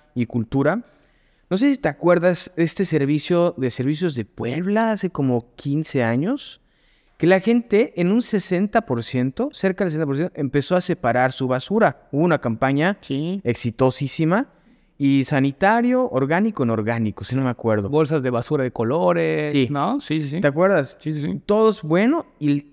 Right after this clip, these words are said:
Speaker 1: se llegó a una estadística del cincuenta y cinco sesenta, no recuerdo muy bien.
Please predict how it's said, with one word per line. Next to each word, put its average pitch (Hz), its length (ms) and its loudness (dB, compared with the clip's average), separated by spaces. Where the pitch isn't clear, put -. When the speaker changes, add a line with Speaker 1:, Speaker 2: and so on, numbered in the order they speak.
Speaker 1:
se 156 240 -2
llegó 185 600 0
a 147 120 2
una 180 120 2
estadística 196 600 0
del 131 160 0
cincuenta 127 440 0
y 127 60 2
cinco 220 380 0
sesenta, 123 460 -2
no 131 100 0
recuerdo 117 400 0
muy 104 100 0
bien. 95 240 -2